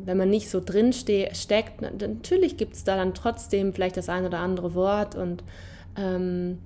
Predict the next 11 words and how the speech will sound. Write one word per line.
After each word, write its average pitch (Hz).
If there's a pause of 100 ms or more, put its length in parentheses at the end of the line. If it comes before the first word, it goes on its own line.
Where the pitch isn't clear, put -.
(920)
ist 208
es -
vielleicht 185
in 196
dem 185
Moment 185
auch 175
nicht 180
wirklich 180
schön, 254
aber 185